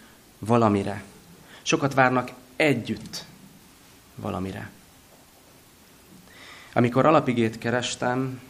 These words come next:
több is a fülemben csengett. És nem az volt az első, amit köszönettel Ferkótól meghallgathattunk, de Jeremiás könyvéből volt ez az első,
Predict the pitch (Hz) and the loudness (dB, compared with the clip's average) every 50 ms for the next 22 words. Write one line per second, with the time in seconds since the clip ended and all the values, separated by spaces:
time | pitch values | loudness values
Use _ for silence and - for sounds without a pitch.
0 | - - - - - - - - - - - - - 135 135 123 120 - - 104 | -20 -20 -20 -20 -20 -20 -20 -20 -20 -20 -20 -4 0 0 2 2 2 -2 -2 -4
1 | - - 113 104 98 95 92 92 92 90 - 95 92 90 92 90 - - - - | -4 -2 -2 -2 -2 -2 -4 -6 -8 -8 -8 -8 -8 -8 -10 -12 -14 -16 -20 -20
2 | - - - - - - - - - - - - - - - - - - - - | -20 -20 -20 -20 -20 -20 -20 -20 -20 -20 -20 -20 -20 -20 -20 -20 -20 -20 -20 -20
3 | - - - - - - - 123 123 117 - - 143 139 147 139 123 110 117 113 | -20 -20 -20 -20 -20 -12 -6 -4 0 0 0 4 4 6 6 6 4 2 4 2
4 | 113 107 117 107 104 117 113 113 110 - - 113 110 110 107 110 - - - - | 2 2 2 0 2 4 4 4 4 2 0 0 2 2 0 -2 -6 -14 -16 -20
5 | - - - - - - - - - - - - - - - - - - - - | -20 -20 -20 -20 -20 -20 -20 -20 -20 -20 -20 -20 -20 -20 -20 -20 -20 -20 -20 -20
6 | - - - - - - 113 - 117 104 107 - 107 104 - 117 110 110 - 104 | -20 -20 -20 -10 -6 -4 -2 0 0 0 0 0 -2 0 2 2 2 2 2 -2
7 | 101 - 101 101 101 101 101 - 101 98 98 101 101 - 107 104 - - 110 117 | -2 0 0 0 0 0 0 -2 -2 0 0 -2 -4 -4 -8 -8 -4 -2 -2 -2
8 | 113 - - - - - - - - - - - - - - - - - - - | -2 -6 -12 -20 -20 -20 -20 -20 -20 -20 -20 -20 -20 -20 -20 -20 -20 -20 -20 -20
9 | - - - - - - - - - - - - - - - 110 120 123 123 120 | -20 -20 -20 -20 -20 -20 -20 -20 -20 -20 -20 -20 -20 -10 0 2 6 6 8 6
10 | 95 - - - - - - - - - - 123 147 147 117 107 101 101 101 101 | 6 2 -4 -16 -20 -20 -20 -20 -20 -6 0 2 4 4 4 4 4 4 2 2
11 | 101 101 - - - 120 113 107 104 104 98 104 101 98 101 110 110 110 127 117 | 0 -2 -2 -2 0 0 2 2 2 2 2 0 -2 0 0 -2 0 0 0 0
12 | 104 104 107 113 113 117 113 110 - - 104 101 101 101 104 104 | 0 0 2 2 2 2 2 0 -2 -4 -2 -2 -2 -2 -4 -8